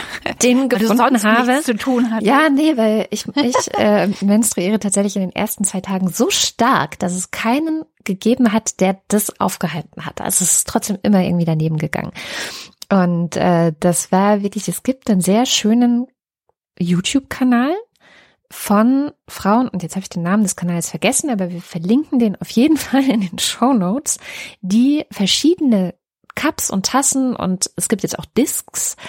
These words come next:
Speaker 2: durchprobieren und sagen, für wen ist das gut, für wen passt es nicht. Und da habe ich nämlich gelernt, und das wusste ich vorher nicht, dass eins meiner Probleme in Anführungszeichen ist, dass ich eine zu starke Beckenbodenmuskulatur habe.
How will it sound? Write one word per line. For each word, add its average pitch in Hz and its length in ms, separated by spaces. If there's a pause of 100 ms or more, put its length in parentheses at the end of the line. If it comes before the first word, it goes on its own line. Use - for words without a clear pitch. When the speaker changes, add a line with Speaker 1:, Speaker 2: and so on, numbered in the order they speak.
(380)
Speaker 2:
durchprobieren 214 640
und 196 160
sagen, 226 480
für 202 180
wen 185 140
ist 185 140
das - 160
gut, 349 260
für 196 160
wen 180 140
passt - 200
es - 140
nicht. 294 300 (340)
Und 202 120
da 180 200
habe 339 240
ich - 180
nämlich 202 240
gelernt, 202 380
und 165 80
das - 180
wusste - 280
ich - 120
vorher 202 280
nicht, 214 260 (460)
dass 190 260
eins 269 380
meiner 220 260
Probleme 196 640
in 139 100
Anführungszeichen 156 920 (140)
ist, - 320
dass 190 160
ich - 160
eine 185 220 (100)
zu - 220
starke 202 360
Beckenbodenmuskulatur 156 1120
habe. 165 380